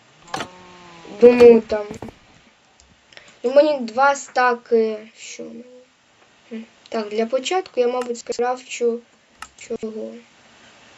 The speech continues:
Де ви? Угу. Так. Так. Все так, мені все. Мені цього вистачить.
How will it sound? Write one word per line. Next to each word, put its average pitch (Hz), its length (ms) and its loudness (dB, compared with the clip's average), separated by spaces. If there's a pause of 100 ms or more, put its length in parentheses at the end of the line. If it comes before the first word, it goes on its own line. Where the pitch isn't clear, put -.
(400)
Де 220 180 -4
ви? 233 100 -8 (1160)
Угу. 214 340 -6 (1000)
Так. 247 320 2 (2750)
Так. 226 240 -6 (1000)
Все 240 200 6
так, 214 280 -4
мені 220 180 -4
все. 220 300 -8 (120)
Мені 254 320 2
цього 269 360 -2
вистачить. - 840 -10